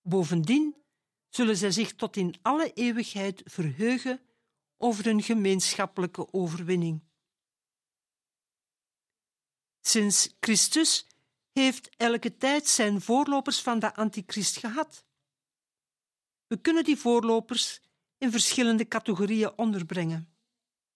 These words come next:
Zo zijn er wat we zouden kunnen noemen intellectuele voorlopers. Dat zijn briljante theoretici die de mensheid voorbereiden op de komst van het koninkrijk van de antichrist.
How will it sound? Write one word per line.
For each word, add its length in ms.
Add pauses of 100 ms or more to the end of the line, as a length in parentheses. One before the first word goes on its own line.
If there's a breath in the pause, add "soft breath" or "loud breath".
(920)
Zo 200
zijn 280
er 100
wat 160
we 80
zouden 360
kunnen 300
noemen 340 (1040)
intellectuele 1120 (140)
voorlopers. 880 (1800)
Dat 180
zijn 300
briljante 600
theoretici 880 (600)
die 120
de 100
mensheid 560
voorbereiden 840 (600)
op 160
de 80
komst 420
van 120
het 180
koninkrijk 680
van 180
de 100
antichrist. 840